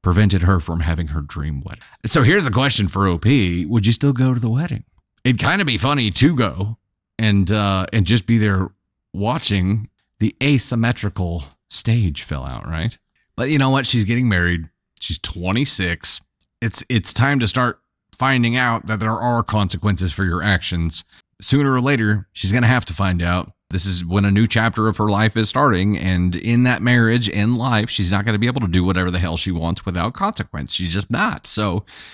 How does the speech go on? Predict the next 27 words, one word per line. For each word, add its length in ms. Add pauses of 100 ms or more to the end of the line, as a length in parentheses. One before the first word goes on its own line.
(180)
I 80
think 160
this 120
is 80
a 40
great 260
opportunity 540
for 140
her 160
to 80
start 320
learning, 400 (340)
and 400 (540)
do 160
not 260
give 220
in, 160
O 120
P. 360 (240)
Under 200
no 220
circumstances 840
should 360
you 140
give 240
in 220
here. 340